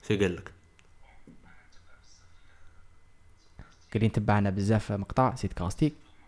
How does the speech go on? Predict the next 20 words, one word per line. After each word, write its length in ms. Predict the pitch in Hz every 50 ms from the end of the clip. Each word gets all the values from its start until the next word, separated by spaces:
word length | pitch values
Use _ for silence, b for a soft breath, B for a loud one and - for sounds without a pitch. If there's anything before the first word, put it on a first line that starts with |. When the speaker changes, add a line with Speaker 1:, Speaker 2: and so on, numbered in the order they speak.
| - - - - - - - - -
Speaker 2:
سيرتو 260 | - - 117 - 151 139
مقطع، 220 | 107 - - -
Speaker 1:
سيرتو 220 | - - 98 92
Speaker 2:
واو. 80 | 87 90
Speaker 1:
مقطع. 200 | 85 82 - - - - - - - - - - - - - - - - - - - - - - - _ - - - - - - - - - - - - -
Speaker 2:
سيرتو 240 | - - 123 - 135
مقطع 260 | 135 - - - 160
تاع 100 | - 139
يوتيوب، 400 | 139 139 139 135 - 165 151 - - - - -
سيزون 280 | 202 - - 123 147
Speaker 1:
أوه، 200 | 143 143 143 143
Speaker 2:
تروا. 260 | 139 160 143 113 101 92 - -
Speaker 1:
اللي 220 | 98 98 104 113
ما 180 | 113 113 113 113
تشافوهاش 640 | 104 - - 113 107 - 120 113 104 120 147 143 147
يروحوا 200 | 147 139 139 143
يشوفوا. 380 | 135 - 131 127 - - 90
Speaker 2:
يا. 260 | 95 92 98 110 107 110 - - - - - - - _ _ _ _ - - - _ _ - - - - - _ _ - _ _ _ _ _ _ _ _ _ _ - - -
تو 100 | - 92
شعيب. 300 | - - 90 101 143